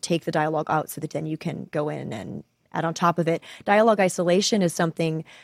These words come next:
which we've used in the past whenever we're doing upmixing. So I think probably the most famous use case is we worked on a five point one upmix of Psycho years back.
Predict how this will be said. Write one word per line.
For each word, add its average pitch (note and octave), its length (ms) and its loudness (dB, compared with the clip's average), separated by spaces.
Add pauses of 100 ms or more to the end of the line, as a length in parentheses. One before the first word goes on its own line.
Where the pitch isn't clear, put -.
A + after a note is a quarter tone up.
(160)
which - 180 -2
we've F#3 140 2
used F#3 240 0
in G#3 60 4
the F#3 80 2
past F3 480 0
whenever E3+ 320 2
we're F3+ 100 2
doing E3+ 560 0
upmixing. C#4+ 640 -2
So G3+ 340 2
I - 260 -20
think G#3+ 200 -2
probably F3+ 400 2
the E3 100 2
most D#3+ 300 0
famous F3 340 2
use E3+ 200 -6
case E3 280 0
is D3+ 140 0
we D#3+ 120 -2
worked E3 280 0
on E3+ 360 2
a D#3 200 0
five D#3+ 260 0
point - 180 -2
one E3 140 -2
upmix D#3 400 -6
of D3+ 80 -8
Psycho D3+ 480 -2
years D#3 260 -2
back. D3 400 -2